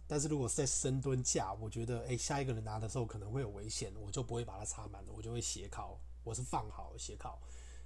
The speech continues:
我也不会说就是二十、二五全部都丢，我就是同样这个公斤。我觉得这是一个很有品的行为，因为我真的会帮下一个拿的人想。但是前几天我呛了，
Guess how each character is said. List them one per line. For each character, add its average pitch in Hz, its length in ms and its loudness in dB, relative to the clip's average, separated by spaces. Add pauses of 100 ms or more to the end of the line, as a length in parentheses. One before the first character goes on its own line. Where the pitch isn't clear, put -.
我 151 140 8
也 131 40 4
不 120 80 0
会 135 120 6
说 131 180 4
就 135 80 4
是 139 80 -4
二 139 100 0
十、 - 220 0
二 135 80 2
五 110 180 0
全 110 220 0
部 123 80 0
都 117 120 2
丢， 104 220 -6
我 101 140 -6
就 120 100 -2
是 117 240 -2 (360)
同 110 180 0
样 120 180 4
这 113 120 0
个 117 80 4
公 107 200 -4
斤。 107 160 -4 (640)
我 117 100 0
觉 147 120 6
得 143 60 8
这 143 120 4
是 143 80 4
一 - 20 4
个 135 80 2
很 117 160 0
有 127 140 2
品 127 140 0
的 113 100 -4
行 107 240 -6
为， 107 120 -6
因 135 60 0
为 151 60 4
我 123 80 4
真 127 100 0
的 127 60 2
会 131 80 4
帮 123 180 0
下 123 280 0
一 123 40 2
个 117 120 -2
拿 98 180 -6
的 107 80 -6
人 98 160 -8
想。 - 240 -6 (760)
但 170 160 2
是 175 240 6 (400)
前 139 320 2
几 131 220 0
天 135 460 2 (300)
我 110 140 -4
呛 120 320 6
了， 110 340 -2